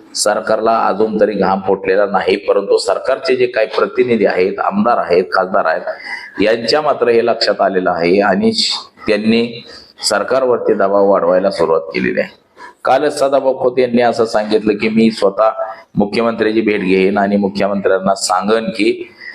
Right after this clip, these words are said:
या, हा जो अंतोल्या आहे, रेडा आहे जन्माला येणारा किंवा भाकड गाई आहे, भाकड म्हैस असेल, तर याचं करायचं काय, तर ह्यांचं देखील आपण विल्हेवाट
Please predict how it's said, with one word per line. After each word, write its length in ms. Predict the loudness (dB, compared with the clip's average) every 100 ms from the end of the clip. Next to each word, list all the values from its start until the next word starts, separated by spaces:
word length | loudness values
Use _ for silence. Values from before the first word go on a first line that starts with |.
| -16 -6 -4 -4 -4 0
या, 200 | 2 2
हा 200 | 0 -2
जो 160 | 2 0 0
अंतोल्या 500 | -2 -4 0 0 2
आहे, 500 | 0 0 0 0 -8 -6 -2
रेडा 340 | 0 2 2
आहे 300 | 0 0 0
जन्माला 380 | 0 0 0 2
येणारा 380 | 2 2 0 0
किंवा 260 | 2 2
भाकड 420 | 2 -2 0 0
गाई 260 | 2 0 0
आहे, 360 | -2 0 0 -2 -6 -20 -20 -20 -20 _
भाकड 420 | 0 0 4 4
म्हैस 340 | 4 2 2 0
असेल, 640 | -2 0 0 -2 -6 -14 _ _ -2
तर 120 | 0
याचं 360 | 2 0 0 -2
करायचं 540 | 2 4 4 2 0
काय, 320 | 2 2 2
तर 200 | 2 0
ह्यांचं 520 | 0 0 0 0 2 2 2 0
देखील 420 | -4 0 0 2
आपण 380 | 0 0 2 4
विल्हेवाट 400 | 4 4 4